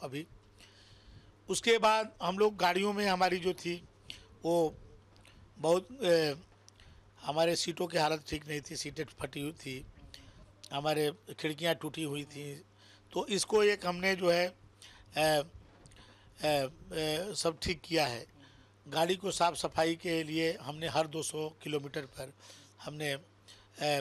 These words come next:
व्यवस्था बनाई है कि हमारी गाड़ियाँ जो है साफ़ सुथरी रहें। और जो हमारे, ए, यात्रियों को सुविधा के लिए जो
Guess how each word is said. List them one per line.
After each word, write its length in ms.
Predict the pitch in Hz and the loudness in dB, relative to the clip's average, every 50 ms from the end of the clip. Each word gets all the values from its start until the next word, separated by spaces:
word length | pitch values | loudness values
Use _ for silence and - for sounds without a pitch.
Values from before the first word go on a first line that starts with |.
| 135 175 | -2 -6
व्यवस्था 420 | 180 143 151 151 143 - - 170 160 | -4 -2 -2 -2 0 2 2 2 2
बनाई 300 | 156 147 143 143 143 131 | 0 -2 -4 -4 -4 -6
है 160 | 123 120 - - - - - - - - - | -8 -10 -12 -16 -20 -20 -20 -20 -20 -20 -10
कि 100 | - 156 | -8 -2
हमारी 240 | 151 156 156 156 147 | 0 2 2 2 0
गाड़ियाँ 340 | 151 143 143 151 160 160 156 | -2 -2 -2 -2 -4 -4 -4
जो 140 | 139 147 131 | -4 -4 -4
है 160 | 127 143 165 - - - - - - - | -4 -6 -8 -12 -18 -20 -20 -20 -16 -12
साफ़ 280 | - - - 147 160 151 | -6 -2 0 2 2 0
सुथरी 420 | - - 156 139 - - 143 151 147 | -2 -8 -12 -12 -10 -10 -8 -6 -4
रहें। 280 | 139 139 131 135 147 151 - - - - - - - - - - - - - - - - _ - - | -4 -4 -4 -4 -6 -8 -14 -20 -20 -20 -20 -20 -20 -20 -20 -20 -20 -20 -20 -20 -20 -20 _ -14 -2
और 400 | - 165 170 170 175 175 170 - - - - - - - - - - - - - - - - - - - - - - - - - - - - - - - - - | 2 4 6 6 6 6 4 0 -8 -18 -20 -20 -20 -20 -20 -20 -20 -20 -20 -20 -20 -20 -20 -20 -20 -20 -20 -20 -20 -20 -20 -20 -20 -20 -20 -20 -20 -20 -8 -2
जो 120 | 160 185 | 2 2
हमारे, 340 | 175 175 180 190 190 196 202 202 - - - | 2 4 4 4 4 4 4 2 0 -2 0
ए, 260 | 196 185 185 185 190 220 - - | 2 4 4 4 2 0 -4 0
यात्रियों 440 | 180 180 170 170 - - 190 202 208 | 2 2 2 2 0 -2 -2 -2 0
को 100 | 196 202 | 0 -2
सुविधा 360 | - - 180 165 165 170 180 180 | -4 -4 -4 -2 0 0 0 0
के 160 | 175 - 175 | 0 -4 -4
लिए 260 | 156 156 165 165 170 | -4 -2 -2 -2 -2
जो 140 | 160 165 156 | -2 -4 -4